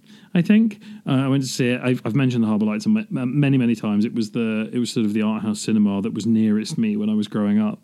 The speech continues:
It was in Southampton. And I went to see a screening of it, uh, at, yeah, at the Harbour Lights. And I took with me my then girlfriend, who I had got into a relationship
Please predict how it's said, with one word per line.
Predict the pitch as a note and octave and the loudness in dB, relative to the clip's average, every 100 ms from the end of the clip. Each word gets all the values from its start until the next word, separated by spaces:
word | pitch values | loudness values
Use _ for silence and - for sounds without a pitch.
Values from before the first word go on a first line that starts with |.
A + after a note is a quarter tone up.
| - | -20
It | - - - | -20 -20 -6
was | |
in | - | -2
Southampton. | G#2 G#2+ G2 G#2 - - - - - _ - | -2 -2 -6 -6 -6 -8 -10 -10 -20 _ -6
And | A#2+ | -2
I | |
went | A#2+ | 0
to | A#2+ | -2
see | A2+ | -4
a | |
screening | G#2 - A2+ G#2+ | -4 -2 0 2
of | G#2 | 2
it, | G#2 G#2+ - - _ - | 0 -6 -8 -16 _ -6
uh, | A2 A2 G#2+ G#2+ G#2+ A2 _ - - | -2 0 0 -2 -4 -6 _ -20 -10
at, | B2+ - | -10 -2
yeah, | A#2+ A#2 | -2 0
at | |
the | A2+ | -4
Harbour | A#2+ A2+ | -2 0
Lights. | G#2+ G#2 A2 - - - - - _ | 0 0 -4 -8 -16 -16 -20 -20 _
And | - B2+ B2 A#2+ A#2+ A2+ A2+ A2+ _ - | -2 0 2 2 2 4 2 -2 _ -4
I | B2+ B2 B2 A#2+ B2 | 0 2 2 2 0
took | - D#3 - | -4 -6 -4
with | A#2+ A#2 C3 C#3 A#2+ | -8 -2 0 0 0
me | A2+ G#2+ G#2 A#2 G#2 - - - | -2 0 -2 -4 -8 -14 -20 -6
my | G#2 A2 A2+ | 0 2 2
then | G#2 B2 A2+ G#2+ | 0 0 2 2
girlfriend, | A#2 A#2+ A2 - - B2 A2 - - - C3+ - - | 2 0 -2 -6 -6 -4 -4 -8 -20 -6 -6 -6 -8
who | - C3 | 0 0
I | B2 A#2 | 0 -2
had | B2 A#2+ | -4 -2
got | C3 A#2+ C3 | -4 -2 0
into | C3+ C3+ C3+ | 0 0 -2
a | A#2+ | -2
relationship | A#2+ A#2+ C3 - G#2+ - A2 - | 0 0 -2 -2 -4 -4 -6 -8